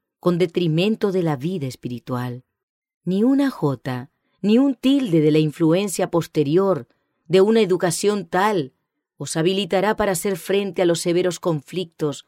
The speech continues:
de estos últimos días. ¿Qué clase de educación están recibiendo nuestros docentes y alumnos? ¿Ha ideado y proyectado Dios esta clase de ejercicio para vosotros,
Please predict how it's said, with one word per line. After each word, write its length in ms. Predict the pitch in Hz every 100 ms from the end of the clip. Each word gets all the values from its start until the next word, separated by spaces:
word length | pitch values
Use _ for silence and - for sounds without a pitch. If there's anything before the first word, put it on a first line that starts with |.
| _ -
de 120 | 160
estos 360 | - 151 139
últimos 540 | 170 175 151 131 127 127
días. 560 | 143 139 127 131 - _ _ _ _ _ _ _
¿Qué 160 | 147 -
clase 500 | 160 180 202 - 185
de 120 | 170
educación 580 | 160 160 160 - 190 190
están 300 | 170 185 175
recibiendo 680 | 170 - 160 175 190 185
nuestros 440 | 175 165 165 165 147
docentes 600 | 156 - 185 175 185 -
y 40 |
alumnos? 680 | 160 170 185 190 208 - - _ _ _ _ _
¿Ha 140 | 180 226
ideado 580 | 285 240 214 202 247 254
y 80 |
proyectado 640 | 226 202 185 180 214 220 214
Dios 320 | 180 220 214
esta 300 | 226 - 185
clase 280 | 202 214 226
de 100 | 202
ejercicio 800 | 160 165 - 208 202 220 180 - _ -
para 200 | 175 175
vosotros, 840 | 170 - 208 240 - 151 131